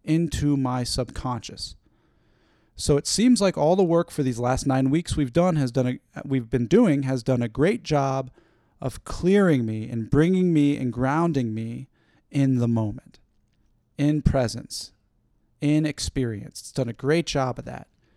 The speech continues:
And so this last week, it seems, because nothing has really been arising in, in regards to some struggle or difficulty or issue that I may have had to work through, I've been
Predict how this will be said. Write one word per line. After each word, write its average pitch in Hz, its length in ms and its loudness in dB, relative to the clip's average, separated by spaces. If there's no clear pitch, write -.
And 139 120 -2
so 143 600 0
this 127 320 -8
last 143 420 -2
week, 165 400 0
it 110 100 -6
seems, 131 760 -6
because 151 380 -4
nothing 147 480 -2
has 127 200 -4
really 139 300 0
been 127 160 -2
arising 123 640 -4
in, 120 200 -6
in 127 260 -4
regards 131 420 -4
to 123 100 -10
some 120 500 -6
struggle 135 520 -2
or 127 60 -2
difficulty 131 760 -6
or 117 320 -8
issue 139 480 -2
that 123 120 -4
I 120 100 -4
may 131 180 -2
have 123 160 -6
had 123 160 -4
to 117 100 -2
work 143 320 -2
through, 123 400 -10
I've 151 240 2
been 147 400 -2